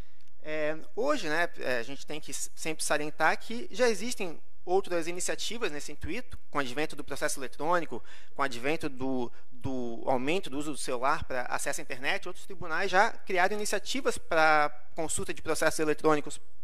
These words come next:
por celular. E com base nessas iniciativas que, né, que pe-, foram consultadas as boas práticas e desenvolvido, assim, o Sala Virtual. E claro que, apesar de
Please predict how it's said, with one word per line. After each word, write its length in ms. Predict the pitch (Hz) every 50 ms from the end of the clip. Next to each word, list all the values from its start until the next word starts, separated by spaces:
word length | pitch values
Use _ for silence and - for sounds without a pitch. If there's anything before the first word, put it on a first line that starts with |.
| - - -
por 160 | 175 175 -
celular. 480 | - 151 143 135 127 120 113 - - - - - - - - - - -
E 60 | 160
com 160 | 175 240 233 214
base 240 | 220 240 254 220
nessas 260 | 214 220 - - 202 185
iniciativas 760 | 202 202 202 - 202 185 - - - 196 208 214 233 226 -
que, 280 | - - 202 233 254 - - - - - - - -
né, 100 | - - - -
que 120 | - - 190
pe-, 160 | - - 185 - 185 180
foram 240 | - - 185 185 185
consultadas 400 | 175 190 175 - 175 175 175 175
as 120 | 180 165
boas 260 | 151 147 165 190 185 -
práticas 480 | - 165 151 165 190 - - 214 180
e 140 | - 208 208
desenvolvido, 600 | 196 196 220 214 208 208 190 156 160 190 202 208
assim, 400 | 196 - - - 175 190 208 208 -
o 260 | - 196 202 202 202 - - - - -
Sala 340 | - - - 180 185 202 208
Virtual. 720 | 185 208 - - - 180 170 139 113 101 - - - - - - - - - - - -
E 220 | - 202 220 214
claro 400 | - - 202 196 202 220 226 220
que, 160 | - - 208
apesar 340 | 196 196 - 170 175 175 175
de 180 | 175 180 180